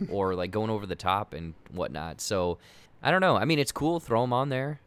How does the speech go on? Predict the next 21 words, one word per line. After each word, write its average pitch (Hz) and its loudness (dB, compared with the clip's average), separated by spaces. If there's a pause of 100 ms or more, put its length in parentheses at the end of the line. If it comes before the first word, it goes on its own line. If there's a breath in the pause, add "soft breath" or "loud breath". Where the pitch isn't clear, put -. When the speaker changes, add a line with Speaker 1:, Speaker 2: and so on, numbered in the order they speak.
(160)
Speaker 2:
Um, 95 -2 (200)
curious 123 2
on 113 2
how 110 0
much, 110 0 (200)
again, 101 0
you 92 -4
know, 90 -2
he 98 -4
actually 92 -2
added 92 -2
to 104 -2
it. 87 0
Maybe 92 -2
he 95 -2
was 92 -4
like, 87 -2
"Hey, 98 -2
let's 92 -4
get - -10
that 87 -2